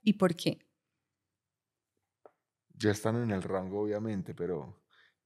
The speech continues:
Speaker 2: Elena, mi profe de, de, mi maestra, pues, de, de, de joyería, que es una hijueputa biblia en todos los sentidos de la vida.
Speaker 1: Sí, ella la tengo ya ahí fichada.
Speaker 2: Y que la amo.
Speaker 1: <laughs>
Speaker 2: A L, obviamente, porque es todo el estilo que puede tener una persona.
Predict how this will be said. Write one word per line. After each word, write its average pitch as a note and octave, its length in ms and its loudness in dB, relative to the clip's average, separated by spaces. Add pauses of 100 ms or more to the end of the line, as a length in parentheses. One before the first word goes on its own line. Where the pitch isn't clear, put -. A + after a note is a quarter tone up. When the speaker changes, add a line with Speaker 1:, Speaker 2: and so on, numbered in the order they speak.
(120)
Speaker 2:
Elena, A2+ 480 8
mi B2 160 2
profe G#2 360 0
de, G#2+ 280 4
de, F#2 460 -6
mi G#2+ 100 -4
maestra, G#2+ 800 2
pues, A#2 320 0
de, A#2+ 440 0
de, G2 240 -2
de G2+ 200 -6
joyería, A2+ 760 2 (1300)
que G#2+ 140 2
es G2 100 2
una G#2+ 120 0
hijueputa G2 420 -2
biblia G#2+ 360 0
en G2+ 120 -4
todos G#2 200 0
los F#2+ 140 -4
sentidos F#2 380 -4
de G#2 60 -2
la F#2 120 -2
vida. G#2+ 340 -2
Speaker 1:
Sí, - 160 0
ella E3+ 220 4
la F3+ 180 4
tengo E3 340 2
ya F3 140 0
ahí F#3 140 0
fichada. F#3 680 -4 (320)
Speaker 2:
Y A2+ 60 -8
que - 100 0
la F2+ 220 6
amo. A#2 280 -2 (600)
Speaker 1:
<laughs> B3+ 500 12
Speaker 2:
A G#2+ 140 10
L, C#3 460 6
obviamente, F#2+ 720 0
porque - 240 -10
es - 120 -4
todo G2+ 140 2
el G2+ 80 2
estilo G2 380 -2
que A2 80 -8
puede F#2+ 180 -6
tener F#2+ 180 0
una F#2 160 -4
persona. E2+ 440 -6